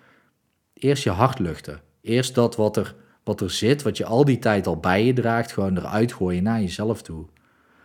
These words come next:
Maar daarna dus begrip tonen. Want als er geweld op jou is gebruikt, dan koos jij op dat moment de veiligste optie die jij voorhanden had.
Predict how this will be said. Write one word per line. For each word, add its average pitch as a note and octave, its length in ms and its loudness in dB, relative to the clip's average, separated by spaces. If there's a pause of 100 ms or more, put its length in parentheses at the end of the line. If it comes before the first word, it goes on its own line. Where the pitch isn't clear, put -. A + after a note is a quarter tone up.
(160)
Maar F2+ 160 -6
daarna G#2 380 0
dus F#2 240 -2
begrip G2+ 320 -4
tonen. D#2+ 540 -8 (840)
Want G#2 460 2 (340)
als B2+ 340 0
er A2 100 2
geweld G#2+ 360 2
op F2+ 80 -12
jou F2+ 240 0
is F2+ 120 -4
gebruikt, F2+ 460 -4
dan F#2+ 240 -2 (280)
koos A#2 280 4
jij G#2 140 2
op F#2+ 160 -2
dat A#2 200 4
moment G2+ 320 2
de F#2+ 80 -2
veiligste B2 580 2
optie F#2+ 600 -2
die G2+ 160 -2
jij G2+ 240 2
voorhanden F#2 520 -2
had. D2+ 340 -8